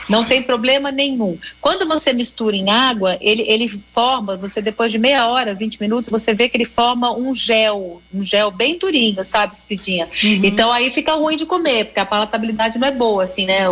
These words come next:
Speaker 1: A textura da boca não é
Speaker 2: Uhum.
Speaker 1: boa. Então, se você misturar logo ali no, no seu, na, na, num líquido e já beber, ou no iogurte,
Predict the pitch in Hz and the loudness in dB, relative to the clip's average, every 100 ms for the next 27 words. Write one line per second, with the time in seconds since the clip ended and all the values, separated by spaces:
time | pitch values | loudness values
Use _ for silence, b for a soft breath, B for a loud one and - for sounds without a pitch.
0 | 185 190 208 - 277 277 226 214 202 202 | 2 0 0 0 2 2 2 2 0 2
1 | 202 190 170 160 - B B 185 226 254 | 2 0 -2 -4 -4 B B 2 2 2
2 | 262 262 285 302 277 247 226 226 233 226 | 0 0 0 0 0 0 0 0 -2 -2
3 | 214 208 208 214 202 196 196 180 180 190 | -6 -6 -6 -6 -6 -4 -4 -4 -2 0
4 | - 196 185 180 175 - B - - 185 | 2 4 4 2 -2 -6 B -20 -4 0
5 | 190 190 185 185 185 202 214 233 226 214 | 2 2 2 2 2 4 4 4 2 0
6 | 196 196 202 196 180 208 226 214 226 262 | 2 2 2 2 2 4 4 2 0 -2
7 | 233 226 196 190 226 233 214 - 214 | -4 -4 -4 -2 0 2 0 -2 -4